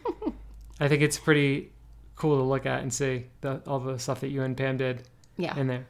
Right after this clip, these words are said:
Speaker 1: Yeah, we've, uh, her and I together have decorated this house nonstop, and it's, uh, you know, the house has come a long way.
Speaker 2: It has.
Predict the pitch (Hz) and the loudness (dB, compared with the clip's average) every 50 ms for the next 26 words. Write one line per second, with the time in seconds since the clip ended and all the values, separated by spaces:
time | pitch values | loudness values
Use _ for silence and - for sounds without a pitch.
0 | - _ _ - - - - - - - _ - - - 175 160 147 151 160 165 | -18 _ _ -20 -20 -20 -20 -20 -20 -20 _ -20 -14 -8 -4 -2 -2 0 0 -2
1 | 160 160 175 165 160 156 160 151 151 - - - - _ _ - - - _ _ | -2 0 2 2 2 2 0 -2 -4 -12 -20 -20 -20 _ _ -20 -20 -20 _ _
2 | - - - - - - _ - - 180 185 180 175 175 165 165 165 156 - 165 | -20 -20 -20 -20 -20 -20 _ -16 -4 2 4 4 6 6 6 6 4 2 0 0
3 | 165 165 160 160 156 151 160 151 143 - 156 156 151 147 143 143 143 143 143 - | 2 4 4 6 4 4 2 0 0 0 -2 -2 0 -2 -2 -2 -2 -2 -4 0
4 | - 165 147 143 147 147 - - - - - - - _ - - - - - - | 2 4 4 4 2 0 -6 -14 -14 -16 -18 -20 -20 _ -20 -20 -20 -20 -20 -20
5 | - - - - - - - - - 170 170 147 156 165 165 - - 160 151 165 | -20 -20 -20 -20 -20 -20 -20 -16 -4 0 2 4 4 2 2 2 2 0 0 0
6 | - - - - - - _ _ _ _ - - 180 165 160 156 156 151 151 151 | -4 -8 -18 -20 -20 -20 _ _ _ _ -6 -2 0 2 2 2 2 2 0 -2
7 | 160 - - - - _ _ _ _ - - - - _ - _ _ - - - | -2 -6 -8 -12 -14 _ _ _ _ -20 -20 -20 -20 _ -20 _ _ -20 -20 -12
8 | - 175 160 - - - 151 151 151 147 156 156 - - _ - - - - - | -10 -10 -8 -8 -4 0 0 2 2 0 -4 -6 -8 -16 _ -20 -20 -20 -8 -4
9 | 196 165 151 156 - - - - - - 185 175 175 180 170 165 170 160 - 196 | -2 -2 -2 -2 -4 -10 -18 -14 -12 -6 -4 0 4 4 4 2 0 -2 2 2
10 | 180 180 175 170 165 165 170 175 156 151 - - - - - - - 139 143 165 | 4 4 4 4 4 4 4 2 0 0 -4 -10 -20 -20 -18 -6 -4 -2 0 0
11 | 165 - - - | -2 -2 -4 -10